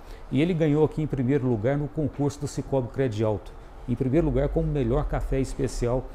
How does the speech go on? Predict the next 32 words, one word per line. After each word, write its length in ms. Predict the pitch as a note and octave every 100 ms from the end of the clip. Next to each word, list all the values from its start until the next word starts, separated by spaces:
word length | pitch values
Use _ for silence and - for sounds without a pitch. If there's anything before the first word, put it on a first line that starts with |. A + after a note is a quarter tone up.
| - -
aqui 240 | - -
do 120 | C3+
concurso 600 | C3+ C3+ G#2+ C3 C3+ - - - -
da 180 | B2
região 560 | F#3 F3+ C#3 A#2+ B2+ E3 - - -
do 180 | B2+ C3
Alto 180 | C3+ C3+
São 160 | - C3
Francisco. 540 | C3+ A2+ G#2+ F#2+ - - - - -
E 60 | D4+
o 40 |
Café 280 | C4+ A3 F#3
do 120 | F3
Pedro 260 | E3+ F3 G3+
tá 100 | C#4+
lá 180 | F3+ E3
na 120 | G#3
Vargem 280 | E3 F#3 F#3+
Bonita, 400 | A3 D#3 A2+ G#2
né? 120 | A#2+
Município 440 | C3+ D3 B2+ D#3+ D3+
do 60 |
senhor. 260 | D#3 C3+ G2+ - - - -
Co-, 120 | C4+ E3
como 220 | C4 B3
que 100 | A#3+
o 40 |
senhor 220 | - G3
tá 140 | F3 F3+
tratando 640 | - F3 - - G#3 E3+
essas 220 | E3 C#3+
questões 600 | - A2+ - D#3+ C3+ -